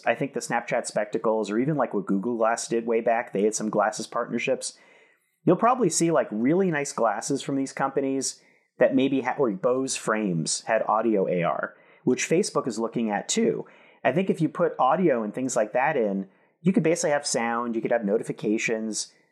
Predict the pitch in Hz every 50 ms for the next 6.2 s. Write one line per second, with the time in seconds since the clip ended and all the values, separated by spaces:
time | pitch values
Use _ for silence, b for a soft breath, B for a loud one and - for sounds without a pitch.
0 | b b b _ _ _ - - 143 135 131 131 127 123 120 117 113 110 - -
1 | - - 170 180 - 233 226 240 226 - 214 196 185 165 165 - - 170 - -
2 | 139 - 151 139 139 127 107 117 117 123 135 139 127 - 123 104 98 98 98 104
3 | 98 123 127 139 156 139 120 151 - _ - 110 131 147 120 - 180 208 240 165
4 | - - 214 - 175 90 - b b b b b b b b _ _ _ - 135
5 | - 143 131 117 143 139 139 147 156 151 147 139 - - - 143 127 131 127 123
6 | 117 - - _